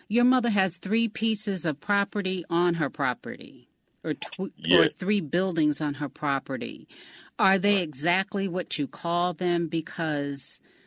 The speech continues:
Speaker 1: there's a Freedom House, the Ranch House, and the Neighbor's Shotgun House.
Speaker 2: Yes, it is.
Speaker 1: Which one does
Speaker 2: Because
Speaker 1: she live in?
Speaker 2: I grew up and we lived originally in the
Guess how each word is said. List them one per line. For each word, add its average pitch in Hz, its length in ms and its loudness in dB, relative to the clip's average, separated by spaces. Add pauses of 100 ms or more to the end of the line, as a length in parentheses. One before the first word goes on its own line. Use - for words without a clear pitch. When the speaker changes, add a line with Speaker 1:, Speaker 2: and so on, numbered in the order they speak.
(180)
Speaker 1:
there's 170 320 0
a 139 80 0
Freedom 208 420 0
House, 175 600 -2
the 147 100 -2
Ranch 180 400 2
House, 165 480 -2
and 151 120 2
the 147 60 4
Neighbor's 147 360 0
Shotgun 131 580 -4
House. - 580 -8 (800)
Speaker 2:
Yes, 69 300 2
it 65 100 -2
is. 58 180 -4 (1200)
Speaker 1:
Which 233 280 2
one 233 120 4
does 208 180 4
Speaker 2:
Because 208 80 4
Speaker 1:
she 202 120 4
live 185 280 0
in? 117 340 -4 (680)
Speaker 2:
I 80 200 0
grew 95 300 4
up 92 220 -2 (160)
and 65 500 -2
we 80 100 -2
lived 80 520 2 (360)
originally 85 680 0
in 71 140 -2
the 65 80 -6